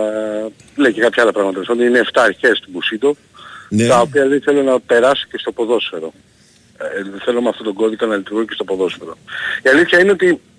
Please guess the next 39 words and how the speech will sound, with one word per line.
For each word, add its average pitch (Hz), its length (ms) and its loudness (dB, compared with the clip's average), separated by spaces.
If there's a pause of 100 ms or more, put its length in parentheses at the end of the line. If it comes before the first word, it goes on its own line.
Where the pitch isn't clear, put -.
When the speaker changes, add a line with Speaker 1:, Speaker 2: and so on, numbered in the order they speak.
(120)
Speaker 1:
επιβεβαιώνεται 143 600 2
λίγο, 113 180 0
γιατί 127 340 0
θυμάμαι 139 240 -2
τον 131 80 -8
Κατσίνος 120 440 -2
που 113 80 -10
λέει 117 100 0
ότι 120 160 -6
είναι 120 80 -2
ο - 20 -2
μοναδικός 110 580 -4
ειλικρινής 107 340 -6
προπονητής 95 360 -4
που 107 120 -8
γνωρίζει 95 280 -2
την - 20 -10
καριέρα 90 400 0
μου, 117 240 -4 (840)
ότι 107 220 0
ό,τι 110 140 2
σου - 120 0
λέει 101 180 6
αυτό 92 320 0
είναι, 120 480 2
ότι 120 220 -6
θέλει 123 160 4
Speaker 2:
Ναι. 117 60 2
Speaker 1:
να 117 60 4
γελάμε 107 440 2
και 101 100 -6
να 107 80 4
διασκεδάζουμε 95 600 0
με 90 120 -6
την 85 280 -14
προπόνηση 90 420 -4
και - 80 -12
το - 80 -16
ποδόσφαιρο, 120 720 0